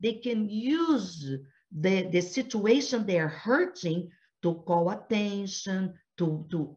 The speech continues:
whatever it is, different people, different, uh, uh, tools, right?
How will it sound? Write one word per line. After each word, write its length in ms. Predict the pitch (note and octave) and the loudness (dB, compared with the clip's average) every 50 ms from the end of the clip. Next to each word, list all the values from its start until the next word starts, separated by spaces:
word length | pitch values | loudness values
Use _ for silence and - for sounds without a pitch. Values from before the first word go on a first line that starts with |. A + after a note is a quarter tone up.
| _ _ - | _ _ -4
whatever 600 | A3+ A3+ A#3+ B3 A#3+ A#3 A#3+ B3 C4 C4 B3+ C#4 | 0 4 6 6 6 6 6 6 6 6 6 4
it 160 | C4+ C4+ B3 | 4 4 4
is, 440 | B3+ B3+ A#3+ G3+ D#3+ C#3 - - - F3+ - - | 2 2 2 0 -2 -4 -8 -12 -16 -18 -16 -10
different 520 | - - A3 B3+ B3+ - - C4 B3+ B3 - - - | -4 0 2 2 2 2 0 0 0 0 -2 -6 -6
people, 480 | A#3 A#3 B3 - - - A#3 A#3 F#3 D#3 | -4 -2 -2 0 4 4 4 4 4 0
different, 640 | D3 F3 A3 A3+ A3 - A3+ A3 G#3+ G3+ G#3 - G3 G3 F#3+ - - - _ _ - | -4 -4 -4 -4 -4 -4 -4 -4 -4 -4 -4 -2 -4 -4 -4 -4 -12 -20 _ _ -4
uh, 40 | - | -2
uh, 220 | F3 - - E3 E3+ - | -2 0 0 -2 -2 2
tools, 500 | - A#3 A#3+ A3+ G3 D#3+ B2 A2+ - - - | 4 6 6 6 4 2 0 -4 -8 -10 -6
right? 340 | C#3 D#3 G3+ A#3+ C4 C4+ - | -2 0 2 4 2 2 0